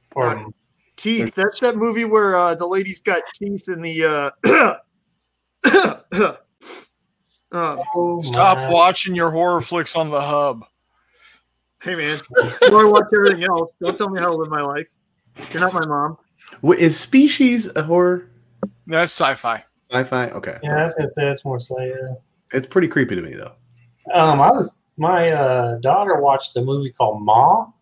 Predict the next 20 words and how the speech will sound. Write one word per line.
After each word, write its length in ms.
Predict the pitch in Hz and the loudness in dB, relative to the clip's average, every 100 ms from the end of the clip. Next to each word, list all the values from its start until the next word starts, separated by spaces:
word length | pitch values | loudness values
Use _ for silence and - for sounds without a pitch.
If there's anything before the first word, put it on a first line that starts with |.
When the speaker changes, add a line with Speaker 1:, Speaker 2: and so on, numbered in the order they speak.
| _ _ 139 | _ _ -10
Speaker 1:
M 180 | 147 | -6
A. 340 | 131 151 202 - _ _ _ _ _ _ - | -4 -4 -6 -8 _ _ _ _ _ _ -16
Speaker 3:
Ma? 400 | 98 95 127 180 - _ _ _ | -10 -6 -4 -4 -8 _ _ _
Speaker 1:
Yeah, 280 | 135 151 165 | 0 2 4
it's, 320 | 143 147 - | 2 0 -6
you 160 | 131 151 | -8 -8
said 300 | - 175 135 | -4 -2 0
that 300 | 131 147 123 | 2 2 0
one's 220 | 123 117 | -4 -6
pretty 280 | - 135 117 | -6 -4 -4
tripping. 460 | 117 135 123 110 113 135 | -2 -4 -6 -10 -14 -10
I've 60 | 143 | -4
never 200 | 143 120 | -4 -4
seen 260 | 147 123 | -4 -6
it. 100 | 107 _ _ _ _ - | -8 _ _ _ _ -6
Speaker 4:
What, 160 | 170 | -2
what, 180 | 185 214 | 0 2
what's 180 | 196 202 | 0 0
your 100 | 190 | -2
final, 400 | - 185 165 | 0 0 0